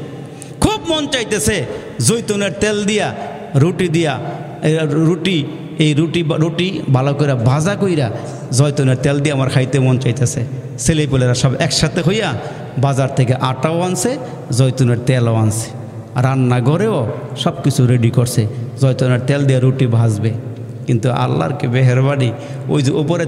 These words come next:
থেকে বোতল নামাইতে গিয়া, পাকারে ঘরে ঢালতে গিয়া নিচে পড়ে গেছে, বোতল ভেঙে গেছে, ভাঙ্গা তুলগুলো সব মাটিতে পড়ে গেছে,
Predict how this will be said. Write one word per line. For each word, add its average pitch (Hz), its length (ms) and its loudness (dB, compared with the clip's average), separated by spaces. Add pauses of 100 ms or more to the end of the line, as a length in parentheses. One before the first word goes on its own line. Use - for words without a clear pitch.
থেকে 135 180 0
বোতল 139 340 0
নামাইতে 135 480 2
গিয়া, 131 340 0 (240)
পাকারে 139 300 -2
ঘরে 135 280 0
ঢালতে 131 340 2
গিয়া 143 220 0 (160)
নিচে 139 240 2
পড়ে 143 260 0
গেছে, 135 320 0 (300)
বোতল 120 320 0
ভেঙে 107 300 2
গেছে, 107 320 -6 (1080)
ভাঙ্গা 143 340 4
তুলগুলো 160 460 2
সব 147 220 0
মাটিতে 151 380 0
পড়ে 170 280 0
গেছে, 175 340 0